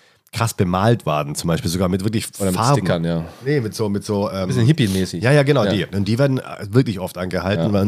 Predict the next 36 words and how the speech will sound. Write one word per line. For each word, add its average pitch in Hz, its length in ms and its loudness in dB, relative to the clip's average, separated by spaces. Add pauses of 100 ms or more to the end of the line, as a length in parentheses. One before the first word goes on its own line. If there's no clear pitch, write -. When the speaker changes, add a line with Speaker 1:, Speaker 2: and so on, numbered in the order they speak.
(220)
Speaker 1:
wahrscheinlich 107 400 0
finden 139 200 2
sie 120 100 2
auch 113 80 0
immer 123 220 4
ein 98 80 0
Päckchen 95 280 -2
Gras. 80 320 -2 (440)
Aber 101 200 2
es 107 120 2
ist, 120 260 0
ähm, 110 380 2
äh, 110 220 0
dann 113 140 0
auch 117 200 0
halt 120 100 0
natürlich 117 280 0
dann, 120 280 2 (140)
ja, 113 200 2 (200)
darauf, 101 280 0
darauf 101 240 0
zu - 120 -6
bestehen. 104 280 -2
Aber, 95 220 0
ja, - 160 -6 (100)
umgekehrt 131 460 2 (300)
hatte 117 160 -4
ich 104 80 -4
auch 101 120 0
schon 104 140 -2
Autos 104 260 -2
durch 107 160 -2
meinen 92 140 -2
Job 101 160 -4
zum 92 140 -4
Beispiel, 87 360 -2